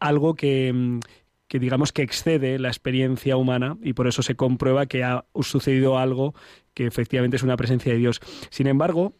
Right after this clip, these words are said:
tengo la impresión de que en la línea, digamos, de argumentación de, de fondo, de argumentación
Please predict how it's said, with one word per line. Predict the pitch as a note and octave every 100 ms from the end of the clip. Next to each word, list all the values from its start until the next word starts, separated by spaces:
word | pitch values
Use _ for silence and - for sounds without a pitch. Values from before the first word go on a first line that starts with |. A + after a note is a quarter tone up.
| -
tengo | D3 D#3
la |
impresión | E3 D#3 D#3 E3 D#3+
de | C#3+
que | - C3 B2+ B2+ -
en | B2+
la | A#2+
línea, | B2 D3 D#3
digamos, | D3+ D3 D3 C3+
de | C#3
argumentación | B2+ C3 B2+ A#2+ A#2+ C#3+ C#3 C#3
de, | B2+ B2+ B2
de | A#2
fondo, | - D#3+ E3 D3 C#3+
de | B2
argumentación | A#2+ A#2+ A#2+ A#2 - C#3 C3+